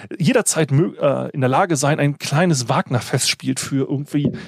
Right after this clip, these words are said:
fremde Nationen auf die Beine zu stellen, falls man mal zu Gast ist. Das sind Ansprüche, die werden wir wahrscheinlich im Frieden auch nicht umgesetzt kriegen, aber es wäre schön. Es wäre schön, wenn, ja, alle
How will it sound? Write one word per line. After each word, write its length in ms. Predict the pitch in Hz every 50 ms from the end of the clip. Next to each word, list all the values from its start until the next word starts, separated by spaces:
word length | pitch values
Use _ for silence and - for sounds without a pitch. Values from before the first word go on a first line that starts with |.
| - -
fremde 500 | - - - 156 143 143 147 135 143 139
Nationen 540 | 135 135 135 - - - 190 240 202 139 -
auf 160 | - - -
die 80 | - 120
Beine 320 | - 92 107 113 120 117
zu 100 | - -
stellen, 240 | - - 131 135 135
falls 300 | - - 123 117 - -
man 80 | 120 110
mal 160 | 104 104 101
zu 140 | - 143 -
Gast 280 | 120 117 120 - - -
ist. 180 | - - - - _ _ _ - - - -
Das 140 | - 160 -
sind 280 | 220 247 240 - -
Ansprüche, 760 | - 226 269 - - - - 214 196 175 - - 196 190 190 - _ _ _ _ _ _ _ _ _ _ -
die 340 | 160 127 131 135 110 113
werden 300 | 123 143 143 147 180 170
wir 120 | 131 135 180
wahrscheinlich 340 | - - - 123 113 - 123
im 80 | 117
Frieden 260 | - - - 120 117
auch 120 | - - -
nicht 120 | 98 95
umgesetzt 460 | - 110 110 123 139 196 202 - -
kriegen, 220 | - - 285 277 311
aber 100 | 285 240
es 160 | 190 - 135
wäre 280 | 127 117 117 123 165 160
schön. 380 | - - - 117 95 85 - _ _ _ _ _ - - - -
Es 160 | - 226 - 269
wäre 240 | 226 180 131 120
schön, 460 | - - 135 208 269 294 311 302 247 190
wenn, 480 | 170 165 165 160 160 160 156 156 - _ _ _ _ _ _
ja, 200 | - 147 180 -
alle 480 | - - 143 175 180 170 165 165 156